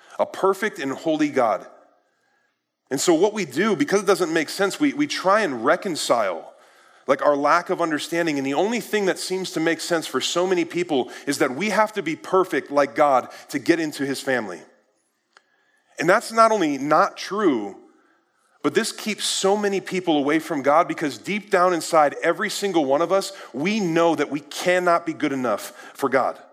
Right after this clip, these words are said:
And so, so many people say, "Okay, well, why even try then?"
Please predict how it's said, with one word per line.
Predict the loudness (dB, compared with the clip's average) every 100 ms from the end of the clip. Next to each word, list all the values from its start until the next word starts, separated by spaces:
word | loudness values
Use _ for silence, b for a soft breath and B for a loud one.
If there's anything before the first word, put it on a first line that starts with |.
| _ _ _ _ _ _ _ _ _ _ _ _ _ _ _ _ _ _ _ _ -8
And | -2
so, | 0 0 -2
so | -4 -4
many | -2 -2
people | -4 -10 -6 -6
say, | -4 -2 -2
"Okay, | -4 -6 -4
well, | -2 -2
why | -2 0 0 0
even | -4 -8
try | -8 -2 -2
then?" | -2 -8